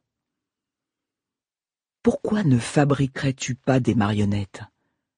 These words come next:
Je les vendrais dans ma librairie. Baou s'était installé en Normandie,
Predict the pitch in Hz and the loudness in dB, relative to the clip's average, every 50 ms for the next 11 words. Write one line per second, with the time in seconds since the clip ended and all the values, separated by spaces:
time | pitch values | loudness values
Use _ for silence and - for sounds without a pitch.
0 | _ _ _ _ _ _ _ _ _ - - 156 151 147 151 131 147 151 147 151 | _ _ _ _ _ _ _ _ _ -2 2 4 4 4 4 4 4 4 4 4
1 | 156 165 165 156 135 123 117 120 120 123 127 123 117 107 101 - _ _ _ _ | 2 2 2 0 0 0 0 0 0 0 0 0 -2 -4 -6 -10 _ _ _ _
2 | _ _ _ _ _ _ _ _ _ _ _ _ _ _ _ _ _ _ _ _ | _ _ _ _ _ _ _ _ _ _ _ _ _ _ _ _ _ _ _ _
3 | _ _ _ _ _ _ _ - 143 156 170 185 214 226 - - 185 - 170 - | _ _ _ _ _ _ _ -2 2 4 4 4 4 2 2 0 -2 -2 -2 -2
4 | - 160 147 - 165 156 156 156 147 147 147 147 135 135 135 135 135 123 127 127 | -2 -4 -4 -2 -2 0 0 2 2 2 2 2 2 2 2 2 2 0 -2 -6
5 | 123 - | -8 -10